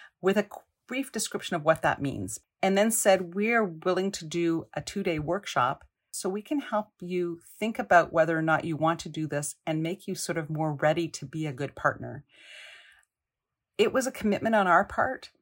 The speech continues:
and it's not been entirely successful in the long run,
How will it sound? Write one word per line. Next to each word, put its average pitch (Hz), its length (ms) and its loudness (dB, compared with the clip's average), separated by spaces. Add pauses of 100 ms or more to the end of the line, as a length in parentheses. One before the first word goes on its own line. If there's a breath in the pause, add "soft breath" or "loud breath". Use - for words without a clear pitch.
(420)
and 190 140 2
it's - 260 -2
not 196 240 0
been 208 120 -2
entirely 196 640 2
successful - 840 -2
in 196 100 -2
the 165 80 -2
long 185 300 0
run, 254 360 -6